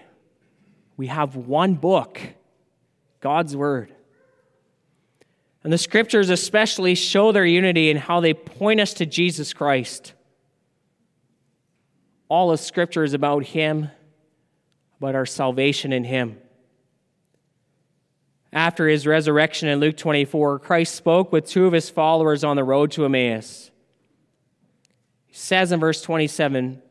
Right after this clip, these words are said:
it says in verse twenty-seven, "Beginning with Moses and all the prophets, He interpreted to them in all the Scriptures the things concerning Himself."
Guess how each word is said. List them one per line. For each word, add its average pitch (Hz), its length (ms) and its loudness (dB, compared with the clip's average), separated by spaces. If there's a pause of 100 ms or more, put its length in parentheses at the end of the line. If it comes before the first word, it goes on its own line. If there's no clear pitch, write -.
(140)
it 147 120 -4
says 214 320 2
in 175 80 2
verse 170 200 0
twenty-seven, 156 600 -2
"Beginning 180 500 0
with 175 140 0
Moses 165 720 2
and 156 260 0
all 233 320 4
the 233 100 2
prophets, 175 800 -4 (480)
He - 160 -10
interpreted 180 800 0
to 190 220 0
them 156 240 2
in 139 120 0
all 170 320 2
the 196 80 2
Scriptures 160 520 -4
the 127 100 -4
things 147 540 -4
concerning 143 880 -6
Himself." 127 840 -8